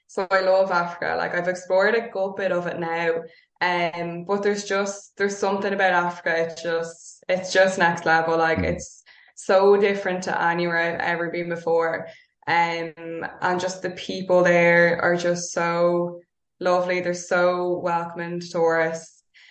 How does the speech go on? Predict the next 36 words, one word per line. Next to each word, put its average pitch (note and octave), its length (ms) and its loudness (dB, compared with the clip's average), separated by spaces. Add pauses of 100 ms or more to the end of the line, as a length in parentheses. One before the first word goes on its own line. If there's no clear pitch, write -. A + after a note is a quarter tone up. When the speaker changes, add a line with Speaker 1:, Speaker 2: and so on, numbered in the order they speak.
(220)
Speaker 1:
Um, E3+ 800 -2
there's G3+ 260 -2
just, A3 680 -4
as A3 200 2
I A3 80 2
said, G3 300 0
like, F3+ 180 0
I've F3+ 200 -2
been F#3+ 180 -8
to G3 100 -4
Africa F3+ 300 -2
a F3+ 40 -2
few F3+ 180 -4
times, F3 260 -2
and F3+ 100 -2
every F3 240 -2
time F#3+ 180 -4
I F#3 100 0
go, F3 260 2
it's, F3 200 -2
it's G3 260 -8
so G3+ 280 2
eye-opening E3+ 760 -2
because E3 340 -4 (480)
it G3+ 120 0
just G#3+ 280 -2
really G#3 280 4
makes F#3 280 -2
you F3 100 -2
appreciate, F3 460 -2
like, E3 240 -2
what E3 240 0
we E3+ 120 -6
have E3 260 -4
at E3 80 -8
home, F3+ 420 -2